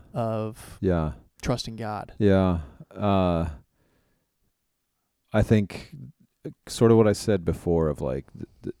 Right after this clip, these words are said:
Speaker 2: you know, there's something to be said about authenticity and sincerity, but if we wait around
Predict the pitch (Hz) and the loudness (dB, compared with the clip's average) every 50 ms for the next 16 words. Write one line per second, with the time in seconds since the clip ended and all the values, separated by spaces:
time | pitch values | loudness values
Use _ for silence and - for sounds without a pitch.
0 | _ - 104 90 80 76 73 85 90 87 - - - 104 98 - 107 98 92 92 | _ -10 -8 -6 -6 -6 -4 -4 -4 -4 -4 -4 -4 -4 -2 -2 -4 -4 -4 -2
1 | 85 87 80 - - 87 82 78 78 82 78 - 67 71 69 - 80 73 73 - | -2 -4 -4 -4 -4 -6 -4 -4 -4 -4 -4 -4 -4 -6 -6 -6 -6 -8 -6 -6
2 | 78 76 - - 65 71 69 69 67 - - 69 65 - - 76 71 67 67 62 | -8 -8 -6 -8 -8 -6 -6 -8 -8 -10 -12 -12 -12 -8 -6 -4 -4 -4 -4 -6
3 | - 62 58 - - _ - 80 73 67 - - - - - - _ _ _ _ | -6 -8 -12 -14 -10 _ -4 -4 -4 -4 -6 -10 -14 -18 -20 -20 _ _ _ _
4 | _ _ _ _ _ _ _ _ _ _ _ _ _ _ 98 90 82 - 85 90 | _ _ _ _ _ _ _ _ _ _ _ _ _ _ -4 -4 -4 -2 0 0
5 | 87 80 73 78 80 82 85 82 78 78 78 78 80 78 73 73 73 76 76 78 | 0 0 0 -2 -2 -2 -2 -2 -2 -2 -2 -2 -2 -4 -4 -4 -6 -8 -10 -10